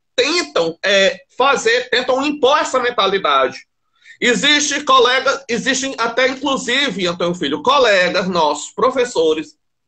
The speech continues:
não só são alunos, colegas professores, essa mentalidade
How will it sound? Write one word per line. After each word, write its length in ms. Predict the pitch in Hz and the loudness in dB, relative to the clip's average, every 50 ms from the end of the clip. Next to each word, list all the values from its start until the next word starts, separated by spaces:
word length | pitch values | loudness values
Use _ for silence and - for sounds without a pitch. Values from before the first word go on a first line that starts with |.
| _ _ _ _ _ _ _ _ _ _ _ _ - | _ _ _ _ _ _ _ _ _ _ _ _ -8
não 80 | 381 | -6
só 160 | 370 - 339 302 | -2 0 0 0
são 220 | 294 - 294 294 | 2 2 2 2
alunos, 520 | 294 294 262 247 254 254 262 240 214 - - | 4 2 2 2 2 2 2 0 -2 -4 -2
colegas 440 | - 240 240 254 262 254 254 254 - | 0 2 2 4 2 2 0 -2 -2
professores, 760 | - 254 254 262 269 - - - 214 220 220 226 208 185 - - - - - | -2 -4 -2 -2 -6 -6 -2 0 2 4 4 4 2 -2 -10 -14 -16 -8 -4
essa 280 | - 220 - - 254 | -4 -4 -2 0 0
mentalidade 960 | 247 240 240 - 247 226 226 240 240 180 190 190 190 190 190 190 190 185 208 | 0 0 -2 0 0 0 0 0 -2 0 0 2 4 4 4 2 0 -2 -6